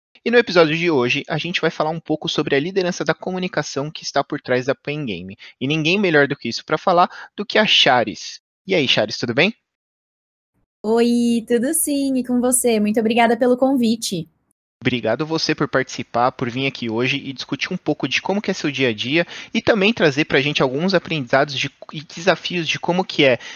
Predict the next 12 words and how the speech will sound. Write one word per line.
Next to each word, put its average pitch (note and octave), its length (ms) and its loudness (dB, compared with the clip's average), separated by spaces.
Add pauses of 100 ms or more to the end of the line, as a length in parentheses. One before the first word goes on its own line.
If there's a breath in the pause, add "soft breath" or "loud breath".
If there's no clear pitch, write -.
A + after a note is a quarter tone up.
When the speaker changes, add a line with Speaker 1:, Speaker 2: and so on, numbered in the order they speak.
(100)
Speaker 1:
liderar D3 600 4
uma C3+ 180 0
parte A#2+ 640 -6
aqui C3 300 -6
mais C3+ 440 -4
estratégica C#3+ 960 0
de A2+ 140 -8
comunicação B2 640 -6
e D3+ 60 -6
marketing C3 480 -2
dentro D3 380 -2
de C3 240 -2